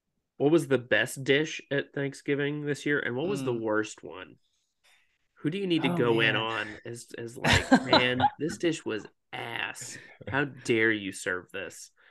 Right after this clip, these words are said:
Speaker 1: But what was
Speaker 2: Um,
Speaker 1: the best? Let's start with the best.
Speaker 2: the best,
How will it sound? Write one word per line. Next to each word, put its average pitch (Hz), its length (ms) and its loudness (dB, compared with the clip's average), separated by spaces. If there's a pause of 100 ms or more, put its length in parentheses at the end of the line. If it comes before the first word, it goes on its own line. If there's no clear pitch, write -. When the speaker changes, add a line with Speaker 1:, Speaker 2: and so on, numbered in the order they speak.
(480)
Speaker 1:
But 170 500 10
what 165 80 10
was 185 100 10
Speaker 2:
Um, 156 40 2
Speaker 1:
the 190 80 6
best? 127 300 2
Let's 127 140 -6
start 151 160 2
with 151 100 0
the 143 60 -10
best. 113 540 -10
Speaker 2:
the 180 80 0
best, 202 840 6